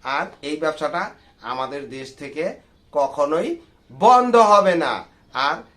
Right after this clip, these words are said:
মেশিনের দাম যেহেতু কম আছে, আপনি এই ব্যবসাটা ইচ্ছা করলে আগামীকালকে থেকেই শুরু করে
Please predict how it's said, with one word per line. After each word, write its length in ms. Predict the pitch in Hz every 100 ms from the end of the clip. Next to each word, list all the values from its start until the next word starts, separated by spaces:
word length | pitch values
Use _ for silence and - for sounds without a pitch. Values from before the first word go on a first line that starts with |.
| _ 123
মেশিনের 440 | 156 190 196 196 190
দাম 100 | 196 180
যেহেতু 340 | 180 175 196 247 285 _ _ -
কম 180 | 226 240 214
আছে, 220 | 190 208 151 - - _ 135 147
আপনি 220 | 147 160 202 - 135
এই 80 | 147
ব্যবসাটা 400 | 151 151 143 170 220 - _ 156
ইচ্ছা 220 | 170 180 190
করলে 240 | 214 202 143 98 - _ _ 156
আগামীকালকে 580 | 170 175 170 170 156 156 151
থেকেই 300 | 147 180 320 - _ _ -
শুরু 220 | 226 233 202
করে 180 | 185